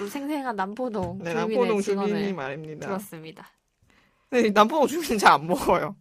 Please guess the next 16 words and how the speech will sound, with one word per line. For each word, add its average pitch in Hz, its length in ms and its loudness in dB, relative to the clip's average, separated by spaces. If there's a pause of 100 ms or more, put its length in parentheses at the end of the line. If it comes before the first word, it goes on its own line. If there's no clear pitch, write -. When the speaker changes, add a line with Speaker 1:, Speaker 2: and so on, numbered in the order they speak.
Speaker 2:
어렸을 254 240 2
때는 180 580 -4 (680)
Speaker 1:
네. 233 140 -2
Speaker 2:
가끔씩 196 460 -2
먹었었는데 175 920 -2 (480)
손님이 233 380 -4
워낙, 208 240 -4
워낙 339 280 -2
많으니까 160 800 -4
Speaker 1:
음. 202 500 -12 (500)
Speaker 2:
가기가 185 600 -10
싫어가지고 196 960 -10
Speaker 1:
음. 196 340 -10
Speaker 2:
안 170 120 -10
먹게 165 260 -12
돼요. 165 400 -14